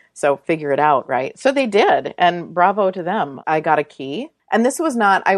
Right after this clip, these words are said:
I will say this was a couple weeks prior to coming back from maternity leave. I didn't take the approach of saying,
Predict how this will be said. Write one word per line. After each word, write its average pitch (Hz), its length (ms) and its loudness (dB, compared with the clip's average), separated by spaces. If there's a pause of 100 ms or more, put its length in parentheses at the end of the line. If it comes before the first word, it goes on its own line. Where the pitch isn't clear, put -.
I 190 140 2
will 208 160 -2
say 185 300 0
this 180 240 -4
was 180 360 -4
a 160 80 -6
couple 160 600 -6
weeks 151 280 -10
prior 147 440 -6
to - 100 -20
coming 135 300 -14
back - 400 -8
from - 180 -14
maternity 76 460 -14
leave. - 340 -14 (180)
I 208 280 2
didn't 175 480 -6
take 160 240 -8
the 156 100 -8
approach 147 520 -4
of 139 260 -4
saying, 139 480 -8